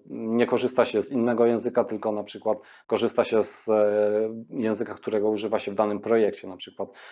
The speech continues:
piszemy projekt w Javie, no to robimy inne rzeczy też w Javie, bo programiści często nie chcą, e, tak jakby wchodzić w inne języki, nie chcą ich używać.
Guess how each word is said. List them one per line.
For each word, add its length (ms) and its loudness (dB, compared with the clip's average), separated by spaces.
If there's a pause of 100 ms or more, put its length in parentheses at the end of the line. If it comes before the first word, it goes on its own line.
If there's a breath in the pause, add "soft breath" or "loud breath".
(100)
piszemy 340 -2
projekt 380 4
w 80 -6
Javie, 240 6
no 120 2
to 260 4
robimy 340 0
inne 280 -2
rzeczy 260 -6
też 300 -2
w 80 -8
Javie, 340 4 (360 loud breath)
bo 100 4
programiści 600 4
często 300 2
nie 240 4
chcą, 400 6
e, 200 4
tak 180 -4
jakby 200 0
wchodzić 440 -2
w 40 -14
inne 280 0
języki, 520 0
nie 120 -2
chcą 240 0
ich 180 -6
używać. 360 2